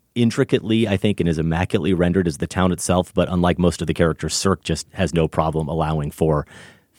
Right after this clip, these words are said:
feelings amidst all this stifled repression. It's in the faces of Rock Hudson. It's in the face of, of Jane Wyman. Every time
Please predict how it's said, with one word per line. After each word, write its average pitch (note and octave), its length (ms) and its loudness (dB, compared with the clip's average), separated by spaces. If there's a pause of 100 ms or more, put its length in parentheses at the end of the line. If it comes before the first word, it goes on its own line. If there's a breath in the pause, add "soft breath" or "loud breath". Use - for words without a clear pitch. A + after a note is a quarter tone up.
(220)
feelings D2 640 -2
amidst F2+ 320 0
all F2+ 140 2
this E2 140 -2
stifled E2+ 400 -2
repression. D#2+ 480 -2
It's D#2+ 180 -6
in E2 60 0
the D2 80 -6
faces F#2 360 0
of E2+ 120 0
Rock E2 220 0
Hudson. F#2 340 0
It's D#2 120 -6
in D#2+ 80 -2
the D#2 80 -4
face F2+ 360 0 (260 loud breath)
of, E2+ 340 2
of F2 160 0
Jane E2+ 280 0
Wyman. F2 280 2
Every G2+ 280 -2
time F#2 460 0